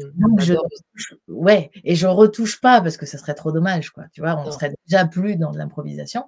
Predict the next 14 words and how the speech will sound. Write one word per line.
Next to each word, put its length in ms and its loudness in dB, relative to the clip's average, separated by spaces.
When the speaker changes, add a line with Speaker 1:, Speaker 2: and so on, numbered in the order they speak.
Speaker 2:
Ah 100 -6
bah 140 0
oui. 160 -6
Speaker 1:
Et 120 2
donc, 420 2
heu, 420 0
ça 200 -2
s'est 160 0
imposé, 680 0
ça 180 -10
s'est 160 -4
imposé 880 0
parce 280 -2
que 800 -6